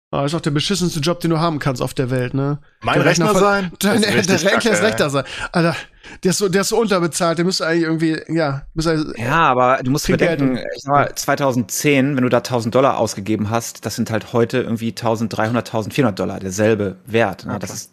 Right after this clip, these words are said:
Speaker 3: durch die Inflation einfach. Das heißt, du wirst es nicht wieder, wenn du heute tausend Dollar ausgibst, kriegst du was
Speaker 1: Guck mal, ich hab
Speaker 3: Schlechteres.
Speaker 1: für meine
Speaker 3: Relativ.
Speaker 1: zwanzig siebzig vor, vor der Pandemie und vor der Inflation habe ich dafür dreihundert, vierhundert Euro bezahlt, so in dem Bereich.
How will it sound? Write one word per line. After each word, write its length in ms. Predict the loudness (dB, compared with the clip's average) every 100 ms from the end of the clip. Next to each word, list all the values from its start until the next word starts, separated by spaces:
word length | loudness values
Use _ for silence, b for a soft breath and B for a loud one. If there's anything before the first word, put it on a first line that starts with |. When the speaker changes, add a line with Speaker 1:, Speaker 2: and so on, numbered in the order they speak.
| -6
Speaker 3:
durch 80 | -2
die 80 |
Inflation 460 | -2 -2 0 2 2
einfach. 360 | 0 -4 -10 -12
Das 220 | -12 -10
heißt, 200 | -10 -10
du 120 | -12
wirst 260 | -6 -6 -6
es 160 | -4
nicht 220 | -2 -2 -2
wieder, 140 | 0
wenn 80 | 2
du 80 | 2
heute 180 | 0
tausend 300 | 0 -2 0
Dollar 160 | 2 0
ausgibst, 340 | -2 -6 -8
kriegst 240 | -8 -10 -6
du 60 |
was 120 | -6 0
Speaker 1:
Guck 140 | 2
mal, 80 | 2
ich 100 | 2
hab 100 | 0
Speaker 3:
Schlechteres. 200 | 0 2
Speaker 1:
für 20 |
meine 220 | 2 2
Speaker 3:
Relativ. 240 | 0 0 2
Speaker 1:
zwanzig 320 | 2 0 -2
siebzig 480 | -2 0 -2 -2 -2
vor, 400 | 0 0 0 -2
vor 200 | 0 0
der 100 | 2
Pandemie 420 | 0 0 0 0
und 140 | 0
vor 160 | 0 0
der 120 | 0
Inflation 680 | -2 -2 -2 0 0 0 0
habe 100 | -2
ich 160 | -2
dafür 640 | -4 -4 0 0 0 -2 -10 _ _ _ -4
dreihundert, 380 | -2 0 -2 0
vierhundert 280 | -2 0
Euro 200 | 0 0
bezahlt, 420 | -2 -4 -2 -2 0
so 80 |
in 80 | 0
dem 140 | 0 0
Bereich. 480 | 0 0 -2 -8